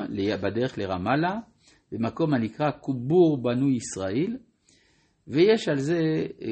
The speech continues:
הכל, כל הקושי בנוי על פסוקים בספר שמואל,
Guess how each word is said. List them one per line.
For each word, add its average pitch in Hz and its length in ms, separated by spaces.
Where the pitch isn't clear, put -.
הכל, 180 440
כל 185 160
הקושי 170 480
בנוי 139 460
על 107 80
פסוקים 147 640
בספר 139 680
שמואל, 110 720